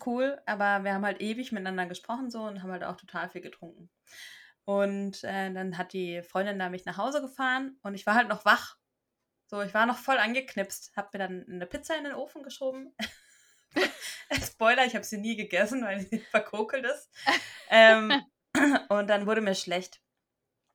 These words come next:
Speaker 1: Und ich wollte eigentlich zum Ausnüchtern noch so ein bisschen unten bleiben auf der Couch, aber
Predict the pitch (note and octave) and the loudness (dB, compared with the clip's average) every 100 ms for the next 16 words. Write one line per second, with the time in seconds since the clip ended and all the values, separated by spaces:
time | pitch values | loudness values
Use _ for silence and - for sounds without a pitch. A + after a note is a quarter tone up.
0 | _ - - F#3+ F#3 F#3 G3+ G#3+ G3+ F#3+ | _ -14 -8 -4 4 4 4 -2 0 2
1 | G3+ A3+ A3+ G#3+ G3 G3 F#3+ F#3 F#3+ A3+ | 2 -4 -2 -2 -2 -6 -10 -10 -8 -8
2 | A#3+ A#3 G#3 G3+ G3 G3 - C4 C4+ - | -8 -2 -2 -2 -6 -8 -2 -2 -4 -12
3 | - - - - F#3+ F#3 F3+ | -20 -20 -20 -10 -6 -4 -6